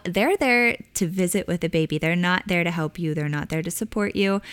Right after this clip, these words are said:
And though that, you know, some of them might offer some support, they might be great people to talk to. But if they're trying to get you to treat them like a guest in your home, they are not the kind of visitor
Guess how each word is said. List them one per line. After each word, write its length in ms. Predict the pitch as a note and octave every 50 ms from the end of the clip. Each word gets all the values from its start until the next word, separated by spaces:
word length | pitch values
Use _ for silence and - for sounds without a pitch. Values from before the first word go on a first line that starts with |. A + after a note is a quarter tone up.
| - C4+ -
And 100 | - G#4+ A4+
though 140 | A4+ G#4+ G4+
that, 260 | F#4+ C#4+ - - -
you 160 | - B3+ D4+ B3
know, 100 | G3 G3+
some 220 | - - A#3+ A3
of 120 | A3 A3
them 160 | G3+ F#3+ F3+ F3+
might 180 | F3 E3+ E3+
offer 240 | E3 E3 F3 - F3
some 180 | - - E3 E3
support, 340 | - - - F3 E3+ D3+
they 100 | - D#3+
might 180 | D#3+ D#3+ D#3 -
be 80 | D#3 -
great 200 | - D3 - -
people 220 | - D#3 - D3+
to 100 | E3 G#3
talk 260 | - E4+ E4 E4+ - -
to. 220 | C4+ B3+ A#3+ A#3+ - - - - - -
But 140 | G3+ G#3
if 160 | G#3+ G#3+ - -
they're 340 | A#3+ C4+ C#4+ E4+ F#4 D#4+
trying 320 | - - - G#3+ G#3 G#3 G3+
to 80 | F#3+
get 180 | F#3+ F3+ F3+ -
you 180 | E3 F3+ G3 G3+
to 80 | F#3 F3
treat 300 | - - F#3 G3 G3 -
them 160 | F#3+ F#3 F3
like 180 | F3 E3+ E3
a 60 | E3+ E3
guest 280 | - F3+ F3 - -
in 60 | F3
your 120 | E3+ E3+ F3+
home, 260 | F#3 F3 E3+ E3+ E3+
they 100 | F3 G3+
are 100 | A#3 B3
not 220 | A3 F#3+ F3+ -
the 80 | - E3
kind 220 | - - F3 E3+
of 60 | E3 E3
visitor 420 | D#3+ D3+ - D#3 D#3 D3+ D3+